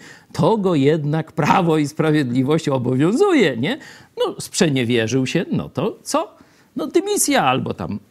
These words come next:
<clears throat> no, to już, y, wiadomo. Y, nie powinno być tego człowieka już w rządzie i rzeczywiście pojawiają się już tam głosy. Nawet tam, zdaje się, wiceminister spraw zagranicznych zaczyna jechać.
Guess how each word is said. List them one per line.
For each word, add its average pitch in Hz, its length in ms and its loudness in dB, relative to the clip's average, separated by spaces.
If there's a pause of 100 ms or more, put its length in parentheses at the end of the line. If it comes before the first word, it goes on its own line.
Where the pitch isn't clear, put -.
(120)
<clears throat> 117 240 0
no, 101 240 -4 (220)
to 85 140 -6
już, 82 300 -8
y, 98 120 -4
wiadomo. 85 480 -4 (500)
Y, 92 340 -2
nie 156 140 2
powinno 120 480 0
być 113 220 -4
tego 110 260 -2
człowieka 98 500 -6
już 95 280 -4 (180)
w 113 180 -2
rządzie 143 340 -2
i 254 100 2
rzeczywiście 208 680 -2 (240)
pojawiają 165 460 0
się 214 120 -6
już 147 200 -4
tam 269 260 -6
głosy. 440 380 -4
Nawet 143 320 -4
tam, 120 140 -6
zdaje 123 220 -6
się, 131 140 -6
wiceminister 160 600 -4
spraw 143 240 -8
zagranicznych 226 600 -6
zaczyna 104 400 -4
jechać. 82 480 -6